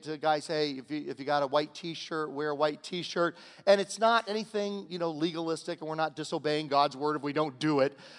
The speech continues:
But, um, it's kinda traditional through church history. Around the world, you'll see this, to be baptized in white to symbolize,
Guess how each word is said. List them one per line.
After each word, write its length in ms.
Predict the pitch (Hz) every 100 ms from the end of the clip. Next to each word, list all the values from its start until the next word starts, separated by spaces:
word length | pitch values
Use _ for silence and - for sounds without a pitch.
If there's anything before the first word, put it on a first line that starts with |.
| -
But, 340 | 143 180 165 170
um, 300 | 165 156 147 - -
it's 180 | 175 -
kinda 240 | 254 240
traditional 720 | 240 240 170 277 - 180 120
through 240 | - 214 226
church 320 | - 240 -
history. 300 | 254 - 156
Around 380 | 151 185 233 247
the 60 |
world, 480 | 233 220 240 151 117
you'll 140 | 165
see 240 | 170 - 247
this, 300 | 156 143 - - - -
to 80 | 175
be 100 | 175
baptized 680 | - 196 214 - 170 156 160
in 140 | 143
white 320 | 147 185 156
to 100 | -
symbolize, 920 | 143 - - 226 190 156 131 120 127